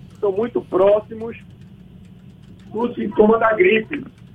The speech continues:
Isso dificulta o trabalho dos médicos, dificulta o trabalho do sistema de saúde. E o que que acontece muitas vezes?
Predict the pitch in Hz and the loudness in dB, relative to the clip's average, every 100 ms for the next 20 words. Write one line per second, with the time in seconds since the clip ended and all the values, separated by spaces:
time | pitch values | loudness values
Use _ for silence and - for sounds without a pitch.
0 | - - - - - - - - - 220 | -20 -20 -20 -20 -20 -20 -20 -20 -10 -10
1 | 220 196 214 214 - 240 240 - 175 170 | -8 -6 -6 -6 -2 -2 0 2 2 2
2 | 180 180 143 127 156 180 180 170 196 - | 2 0 -2 -6 0 -2 -2 -8 -8 -10
3 | 190 190 233 - 214 185 180 - - - | -10 -6 -6 -4 -2 2 2 0 -6 0
4 | 185 170 - 160 - - - 240 240 202 | 2 2 2 4 4 2 0 0 2 2
5 | 190 180 185 180 175 165 127 131 - | 2 2 2 0 0 -4 0 2 0